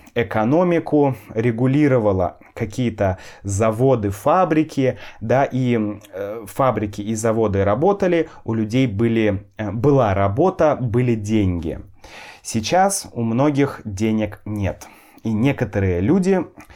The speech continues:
живут здесь на, ну, не знаю, десять тысяч рублей в месяц. Десять тысяч рублей в месяц — это где-то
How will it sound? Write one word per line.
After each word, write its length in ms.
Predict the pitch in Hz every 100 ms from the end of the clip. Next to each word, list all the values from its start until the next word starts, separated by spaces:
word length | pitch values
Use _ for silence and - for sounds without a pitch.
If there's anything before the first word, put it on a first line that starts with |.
| - -
живут 460 | 95 98 110 170 123
здесь 480 | 98 117 143 - -
на, 520 | 101 101 110 110 101 101 _ _ _ _ _ _ _ -
ну, 280 | 110 135 - 104
не 140 | 107
знаю, 260 | 98 87 90
десять 680 | 107 143 156 135 - -
тысяч 400 | - 120 123 110 -
рублей 640 | 110 104 101 98 98 - - -
в 140 | 95
месяц. 580 | 104 98 - - 95 - _ _ _ - - - - -
Десять 460 | 107 120 117 104 101
тысяч 380 | 120 104 101
рублей 340 | 98 98 107 98
в 120 | 92
месяц — 560 | 107 180 196 196 190 -
это 320 | 123 131 135
где-то 760 | 113 101 107 117 113 107 104